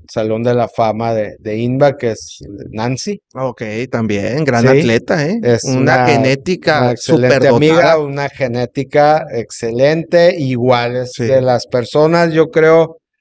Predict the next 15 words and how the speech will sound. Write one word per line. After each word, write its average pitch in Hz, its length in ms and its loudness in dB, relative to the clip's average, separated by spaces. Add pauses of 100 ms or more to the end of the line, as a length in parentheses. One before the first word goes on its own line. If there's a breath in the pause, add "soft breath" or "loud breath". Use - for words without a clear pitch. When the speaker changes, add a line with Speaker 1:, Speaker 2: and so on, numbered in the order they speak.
(220)
Speaker 1:
más 139 260 0
disciplinadas 131 960 0
del 120 160 0
medio 123 360 -2
que 120 140 -12
conozco. - 540 -14 (480)
Speaker 2:
Sí. 120 120 -2
Speaker 1:
Sí. 135 320 0 (720 loud breath)
Eh, 139 600 4 (440)
ganó, 147 680 2
ganó, 139 520 0
este, 135 640 0
Areli 120 440 -2
su 117 240 -12
pase, 185 500 -2